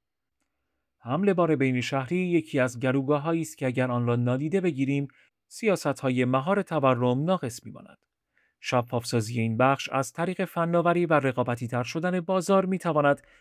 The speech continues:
از یک عامل فشار قیمتی به ابزار بهینه‌سازی اقتصادی تبدیل شود. در بازاری که هر درصد افزایش هزینه می‌تواند بر قیمت کالاها اثر بگذارد،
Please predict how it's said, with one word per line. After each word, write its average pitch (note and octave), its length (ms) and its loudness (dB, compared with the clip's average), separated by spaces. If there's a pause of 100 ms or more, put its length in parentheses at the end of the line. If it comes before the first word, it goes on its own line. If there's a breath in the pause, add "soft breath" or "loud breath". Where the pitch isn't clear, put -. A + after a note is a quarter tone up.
(160 soft breath)
از B2 200 -4
یک B2 160 0
عامل A#2+ 360 2
فشار F3 480 0
قیمتی C3 540 2
به A#2+ 120 2
ابزار F3+ 440 0
بهینه‌سازی B2+ 800 0
اقتصادی C3+ 520 -4
تبدیل A2+ 320 -16
شود. - 340 -14 (880)
در G#3 180 4
بازاری C#3 440 4
که B2+ 160 -6
هر C3 220 0
درصد B2+ 480 -2
افزایش D3+ 460 -4
هزینه C3 480 -2 (300 soft breath)
می‌تواند E3 560 2
بر C3 120 4
قیمت F3 460 -2
کالاها F#3 500 0
اثر C#3+ 260 -2
بگذارد، A#2+ 540 0